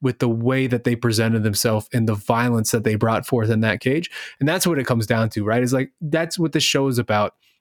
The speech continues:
is celebrating these all violence type of guys, these type of guys who maybe are not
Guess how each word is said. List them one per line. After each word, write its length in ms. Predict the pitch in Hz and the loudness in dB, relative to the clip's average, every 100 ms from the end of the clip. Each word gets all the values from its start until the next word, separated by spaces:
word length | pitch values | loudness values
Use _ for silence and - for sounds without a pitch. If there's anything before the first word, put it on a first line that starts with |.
| _ | _
is 120 | 127 | -4
celebrating 560 | - 131 135 127 123 123 | 0 0 0 2 2 2
these 140 | 117 | 0
all 260 | 113 117 117 | 0 0 0
violence 460 | 113 117 117 113 - | 2 2 2 0 -2
type 180 | 120 | -2
of 120 | - - | -2 -2
guys, 380 | 113 113 113 - - - - | 0 0 -2 -6 -18 -10 -4
these 120 | 120 | 0
type 140 | 139 | 0
of 60 | 117 | 0
guys 240 | 123 120 | 0 0
who 160 | - 123 | 0 2
maybe 280 | 120 123 120 | 2 2 2
are 80 | 117 | 2
not 280 | 120 117 | 2 0